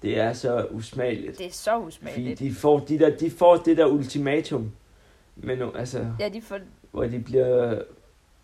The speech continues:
Speaker 1: Altså, de får de der muligheder der, og det er bare... Det er bare, ej, det kan man bare ikke byde nogen. Nå.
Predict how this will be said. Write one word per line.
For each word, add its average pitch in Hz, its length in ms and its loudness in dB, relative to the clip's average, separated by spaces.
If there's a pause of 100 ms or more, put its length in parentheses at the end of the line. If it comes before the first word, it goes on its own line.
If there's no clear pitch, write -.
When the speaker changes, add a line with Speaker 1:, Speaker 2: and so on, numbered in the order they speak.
(120)
Speaker 1:
Altså, 120 300 -8
de 120 80 -8
får 135 220 0
de 131 200 -6
der 127 120 4
muligheder 139 460 -2
der, 101 120 -2
og 104 180 -4
det 110 60 -4
er - 40 -6
bare... 117 260 -4 (120)
Det - 60 -10
er 113 40 -6
bare, 117 360 0 (240)
ej, 110 80 -12 (100)
det 113 120 -8
kan 117 120 -6
man 107 80 -6
bare 95 120 -4
ikke 107 140 -8
byde 123 240 -4
nogen. 113 300 -6 (480)
Nå. - 140 -8